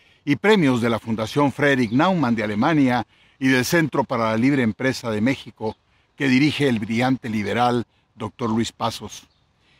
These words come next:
Esto por mis escritos y ensayos liberales a la luz de las obras de Hayek y Mises.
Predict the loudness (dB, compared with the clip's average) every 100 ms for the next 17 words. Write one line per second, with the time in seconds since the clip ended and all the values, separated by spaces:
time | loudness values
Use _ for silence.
0 | _ _ 2 2 2 0 0 0 2 0
1 | -2 -2 -4 -2 -2 0 0 2 2 2
2 | 2 2 4 4 4 2 0 -4 -14 _
3 | _ _ _ _ _ -2 2 4 4 2
4 | -4 -6 -2 -2 0 0 2 0 -2 0
5 | 0 -2 0 0 0 -6 -12 -14